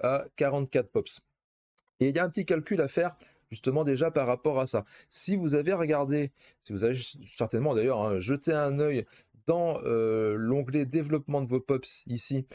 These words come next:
et que vous regardez tout en haut de, du petit carré qui apparaît quand on regarde la avancée du développement, vous avez donc soixante-dix-huit virgule deux sur cent onze,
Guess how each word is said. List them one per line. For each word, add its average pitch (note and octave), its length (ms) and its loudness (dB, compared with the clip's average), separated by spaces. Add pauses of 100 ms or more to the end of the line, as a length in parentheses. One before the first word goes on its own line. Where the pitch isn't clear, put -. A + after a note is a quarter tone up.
(280)
et A2+ 120 0
que A2+ 120 -8
vous A#2+ 80 0
regardez C3 580 0
tout G#3+ 240 -2
en D3+ 140 2
haut D3+ 340 0
de, B2+ 400 0
du A#2 160 -6
petit C#3 240 -6
carré C3 300 2
qui B2+ 120 0
apparaît A2+ 360 2
quand G#2 180 -4
on G#2 60 2
regarde G#2 240 2
la A2+ 80 4
avancée B2+ 520 0
du A#2+ 120 -2
développement, A#2 640 0
vous B2 140 0
avez G#2+ 120 2
donc A#2 160 -4
soixante-dix-huit A2 600 -2
virgule G#2 400 0
deux A#2+ 160 2
sur B2 320 -2 (240)
cent - 400 -2
onze, E3 340 0